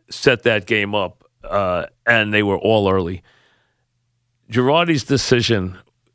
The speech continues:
to yank Severino when he did and not go to the conventional starting pitcher in that spot to save him some innings and, you know, extend the game there,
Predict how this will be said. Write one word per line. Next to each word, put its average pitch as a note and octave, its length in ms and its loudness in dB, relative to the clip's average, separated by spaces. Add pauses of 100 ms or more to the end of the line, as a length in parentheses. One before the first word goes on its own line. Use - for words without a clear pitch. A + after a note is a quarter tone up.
to G2+ 320 -2
yank A2+ 440 0
Severino A#2 540 0
when G#2+ 180 0
he G#2 60 -2
did F#2+ 420 -4 (240)
and A#2+ 300 -2
not E3+ 280 -2
go C#3 240 -2
to C#3 140 -4
the A2 200 -6
conventional G#2+ 1120 -2 (340)
starting B2+ 560 -2
pitcher G#2+ 460 -6 (720)
in A2+ 160 2
that A2+ 240 4
spot - 640 0 (400)
to A2+ 120 -6
save C3 460 -2
him A#2 140 -4
some G#2 220 -4
innings G#2 480 -4 (680)
and, G#2 400 2
you G#2 60 -4
know, G#2 200 0
extend C#3 640 0
the B2 80 0
game A#2 380 0
there, F#2+ 400 -6